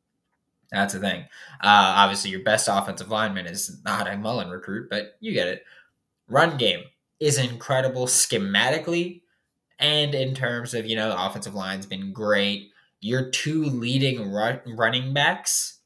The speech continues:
both guys that Billy Napier brought in, a true freshman and a transfer sophomore from his last school. So, run game, been incredible. Your defense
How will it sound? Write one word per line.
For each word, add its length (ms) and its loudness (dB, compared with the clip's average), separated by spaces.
both 500 2
guys 540 0
that 480 0
Billy 280 0
Napier 680 -4
brought 240 0
in, 120 -10
a 80 -12
true 300 -4
freshman 560 -8
and 160 -2
a 320 -6
transfer 840 -4
sophomore 800 -2
from 340 -2
his 260 -4
last 360 -2
school. 360 -2
So, 480 2
run 260 2
game, 460 -2
been 180 2
incredible. 680 -2
Your 340 2
defense 840 -6